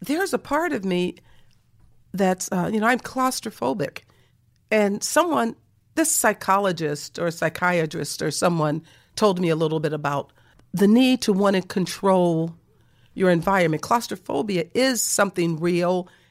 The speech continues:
and it can be passed down in families. And sometimes I have a sister who was agoraphobic, and she didn't go out. She didn't even like going out of the house much.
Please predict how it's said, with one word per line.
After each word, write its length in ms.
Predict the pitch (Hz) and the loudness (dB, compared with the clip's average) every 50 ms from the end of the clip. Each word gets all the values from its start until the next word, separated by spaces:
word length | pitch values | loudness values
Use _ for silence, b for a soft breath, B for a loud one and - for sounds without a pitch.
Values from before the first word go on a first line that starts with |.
| b b | b b
and 100 | - 175 | -4 -2
it 80 | 180 175 | -2 -2
can 140 | - 190 | -2 -2
be 100 | 175 170 | -2 -2
passed 380 | 165 170 - 170 165 180 - - | -4 -4 -2 -2 -2 -2 -2 -4
down 220 | - 160 160 160 | -2 -2 0 0
in 100 | 165 165 | -2 -2
families. 680 | 165 - 175 165 160 160 165 165 170 165 160 170 165 - | -4 -2 -2 0 0 0 0 0 0 0 -2 -2 -2 -2
And 140 | 160 151 - b b b b b | -4 -4 -6 b b b b b
sometimes 680 | b - 220 214 208 - 202 175 170 165 170 165 - b b b b b | b 0 0 0 0 0 0 0 0 0 -2 -4 -8 b b b b b
I 80 | - 175 | -4 -2
have 180 | 185 185 165 | -2 -2 -2
a 40 | 170 | -4
sister 340 | 165 - - 202 - - 185 | -4 -4 -6 -6 -4 -4 -4
who 460 | 165 180 175 165 165 165 170 170 170 - _ - | -4 -4 -4 -4 -4 -6 -8 -10 -12 -16 _ -6
was 300 | - 170 165 170 165 160 - | -4 -2 -2 -2 -2 -4 -6
agoraphobic, 840 | - 175 - 190 262 277 233 - - - 143 147 156 - - - - - b b b b b b b b b - | -8 -8 -6 -4 -4 -4 -4 -4 -6 -8 -8 -8 -8 -12 -16 -16 -20 -20 b b b b b b b b b -4
and 340 | 190 180 175 165 160 160 160 | -2 0 0 0 0 -2 -2
she 140 | - - 196 | -4 -4 -4
didn't 160 | 196 190 180 | -4 -4 -2
go 220 | - 190 175 - - - | -2 -2 -2 -2 -2 -2
out. 180 | 185 175 - | -2 -2 -2
She 60 | - - | -2 -6
didn't 100 | 233 220 | -4 -4
even 140 | 214 180 190 | -4 -4 -2
like 160 | 185 180 175 | -2 -2 -2
going 220 | - 190 180 170 175 | -2 -4 -4 -2 -2
out 100 | 165 170 | -2 -2
of 80 | 175 165 | -2 -4
the 60 | 160 | -6
house 360 | 160 - 240 262 262 - - | -2 0 0 0 0 -4 -6
much. 260 | 175 147 - - - | -6 -6 -6 -6 -10